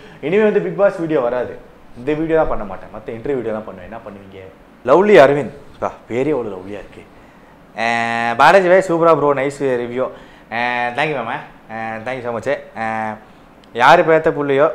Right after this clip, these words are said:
புலம்பிட்டு இருக்கு. ஆ, thank you மேம். உனக்கு thank you. குரு எஸ் எஸ் சொல்லிட்டு இருக்காங்க. ஆ, same to you மேம். ஆ, same to you. ஆ, ஆ. Next வந்து தமிழ் மொழி அப்படிங்கிற தமிழ் மொழி. இருங்க, இருங்க. இது வேற திரும்பிக்கிட்டே இருக்குங்க. தமிழ் மொழி அப்படிங்கிற ரிவ்யூ பண்ணியிருக்காரு.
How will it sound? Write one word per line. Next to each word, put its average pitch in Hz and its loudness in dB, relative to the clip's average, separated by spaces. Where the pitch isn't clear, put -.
புலம்பிட்டு 131 -2
இருக்கு. 110 -4
ஆ, 120 -2
thank 143 -2
you 156 -6
மேம். 139 -6
உனக்கு 131 -2
thank 123 -2
you. 135 -2
குரு 139 0
எஸ் 123 -2
எஸ் 127 -10
சொல்லிட்டு 113 -8
இருக்காங்க. 110 -8
ஆ, 120 -4
same 147 -2
to 143 -4
you 113 -6
மேம். 110 -12
ஆ, 110 -8
same 113 -10
to 107 -12
you. 92 -14
ஆ, 127 -8
ஆ. - -14
Next 160 -8
வந்து 180 -6
தமிழ் 208 4
மொழி 160 2
அப்படிங்கிற 139 -2
தமிழ் 165 -2
மொழி. 123 -8
இருங்க, 104 -12
இருங்க. 82 -20
இது 110 -8
வேற 185 6
திரும்பிக்கிட்டே 143 -2
இருக்குங்க. 95 -10
தமிழ் 190 4
மொழி 175 2
அப்படிங்கிற 143 2
ரிவ்யூ 123 -4
பண்ணியிருக்காரு. 110 -4